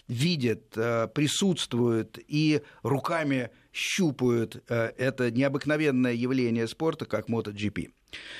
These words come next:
Мы остановились на том, э, сколько же все-таки людей, э, у вас в команде Яхнич Моторспорт. Оказалось,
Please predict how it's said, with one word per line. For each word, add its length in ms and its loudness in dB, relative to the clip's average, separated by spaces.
Мы 140 4
остановились 420 -2
на 100 2
том, 360 -2
э, 260 2
сколько 280 -4
же 100 2
все-таки 480 0
людей, 800 2
э, 360 2
у 420 2
вас 420 -2
в 840 0
команде 460 0
Яхнич 480 -2
Моторспорт. 800 -4
Оказалось, 640 0